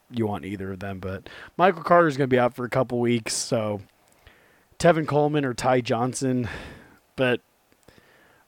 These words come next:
looks like they actually both split the backfield after Carter went down. Then that offense sucks, so I, I don't know.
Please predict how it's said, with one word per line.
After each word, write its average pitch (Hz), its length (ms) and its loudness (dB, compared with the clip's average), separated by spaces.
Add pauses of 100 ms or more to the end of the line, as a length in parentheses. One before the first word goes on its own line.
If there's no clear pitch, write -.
(180)
looks 143 200 2
like 165 140 4
they 143 140 6
actually 139 300 2
both 123 280 2
split - 460 -2
the 135 100 -2
backfield 127 560 2
after 120 260 -2
Carter 117 320 -2
went 110 220 -4
down. 110 440 -6 (760)
Then 143 140 -2
that 156 140 4
offense 113 440 -2
sucks, - 580 -8
so - 160 -8
I, 131 360 4
I - 20 0
don't 101 180 -8
know. 98 260 -14